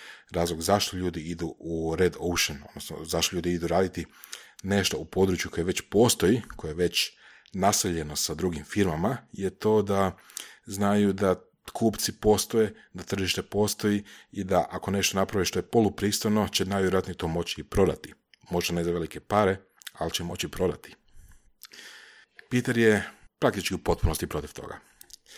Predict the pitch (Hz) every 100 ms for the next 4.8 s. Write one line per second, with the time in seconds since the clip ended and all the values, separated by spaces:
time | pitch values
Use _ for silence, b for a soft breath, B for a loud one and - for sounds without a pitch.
0 | B B B 101 92 95 90 90 85 -
1 | 104 110 - - 107 110 - 92 90 90
2 | 90 95 92 87 - 85 85 98 90 90
3 | 87 82 - 92 - 87 92 90 87 95
4 | B B B B - 87 82 82